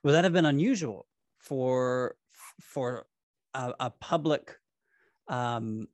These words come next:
for, like, some kind of public moral teaching like that to direct the positions of authority rather than, say, you know, the, uh,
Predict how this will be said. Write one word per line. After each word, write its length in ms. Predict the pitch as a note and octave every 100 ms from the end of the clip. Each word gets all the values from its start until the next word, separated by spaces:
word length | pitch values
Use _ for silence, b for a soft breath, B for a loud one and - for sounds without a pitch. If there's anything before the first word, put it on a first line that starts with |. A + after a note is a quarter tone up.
| -
for, 180 | - B2+
like, 180 | A#2
some 160 | - D3+
kind 160 | C#3+ C3+
of 100 | -
public 320 | - D#3+ D3
moral 500 | B2+ B2+ C3+ C#3+ C3+
teaching 440 | - E3+ D3+ D#3 C#3
like 260 | A#2+ C3+
that 200 | C#3 C3+ - _ _
to 100 | D#3+
direct 600 | - C#3 A2+ C#3 - - - _ _ -
the 60 |
positions 680 | A#2 A#2+ C#3+ - C#3 B2+ A#2
of 300 | - B2+ A#2
authority 560 | D#3 - D3+ D3 C3 C#3 _ _ _ -
rather 440 | B2+ C#3+ D3+ D3+
than, 300 | B2+ C3+ B2+ B2
say, 640 | - C3+ C3 B2+ B2+ B2+ - _ _ _
you 140 | - C3+
know, 80 | A#2+
the, 380 | A#2+ A#2+ A#2+
uh, 200 | A#2 A#2